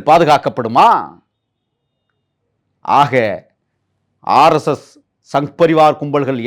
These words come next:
ஏமாற்றுகிறது. அதற்கு ஈடு இணையாக திராவிட இயக்கங்களும் நம்மளை ஏமாற்றி கொண்டிருக்கிறது. நான் கேட்கிறேன், கண்ணகியோடு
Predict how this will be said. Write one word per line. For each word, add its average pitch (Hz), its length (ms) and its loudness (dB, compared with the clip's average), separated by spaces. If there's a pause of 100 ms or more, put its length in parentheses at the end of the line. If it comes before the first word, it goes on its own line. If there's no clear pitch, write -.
ஏமாற்றுகிறது. 156 680 0 (1000)
அதற்கு 110 280 -8 (220)
ஈடு 269 260 2
இணையாக 165 480 2
திராவிட 160 360 2 (360)
இயக்கங்களும் 135 540 -4
நம்மளை 95 200 -12 (140)
ஏமாற்றி 120 280 -8
கொண்டிருக்கிறது. - 600 -20 (1900)
நான் 110 200 -6
கேட்கிறேன், 175 400 -2
கண்ணகியோடு 180 560 0